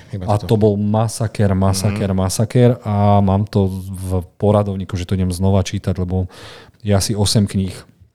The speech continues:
Speaker 2: A dokonca nie je ten štuplík, oriešok, hrášok,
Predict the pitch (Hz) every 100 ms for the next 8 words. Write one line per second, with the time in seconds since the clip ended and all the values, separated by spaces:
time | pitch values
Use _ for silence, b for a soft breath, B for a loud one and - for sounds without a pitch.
0 | _ _ _ - 117 107 107 113 113 101
1 | 120 110 101 90 - 127 131 113 - 117
2 | 120 107 110 98 110 110 117